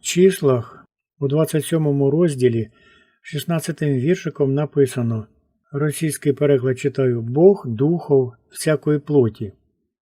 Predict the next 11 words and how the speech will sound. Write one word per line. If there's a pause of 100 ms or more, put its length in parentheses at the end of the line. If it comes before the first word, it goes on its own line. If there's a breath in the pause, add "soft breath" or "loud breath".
(600)
В
Танахі
написано: (600)
«Бог
духов (120)
всіх
людей». (520)
Український
переклад: (380)
«Бог
духів